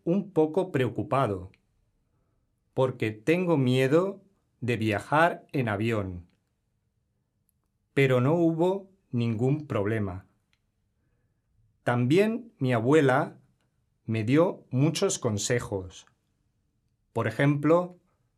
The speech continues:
va a llover mucho, así que no olvides de llevar el paraguas. Ten cuidado con el dinero. Y, claro, presta mucha atención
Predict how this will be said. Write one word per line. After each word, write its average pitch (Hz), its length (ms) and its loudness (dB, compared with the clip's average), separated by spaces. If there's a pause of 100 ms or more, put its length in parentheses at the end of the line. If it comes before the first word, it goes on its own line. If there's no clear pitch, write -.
(300)
va 131 220 2
a 156 80 4
llover 143 400 2
mucho, 123 640 -2 (960)
así 202 520 -4 (380)
que 117 140 -2
no 143 100 2
olvides 151 600 2
de 117 120 -2
llevar 123 520 0 (180)
el 110 240 -2
paraguas. 98 800 -4 (1300)
Ten 170 280 0
cuidado 147 580 2
con 123 160 0
el 104 180 -4
dinero. 107 540 -2 (1120)
Y, 113 300 -6 (200)
claro, 127 440 2 (1120)
presta 156 720 0
mucha 143 400 0
atención 147 800 -2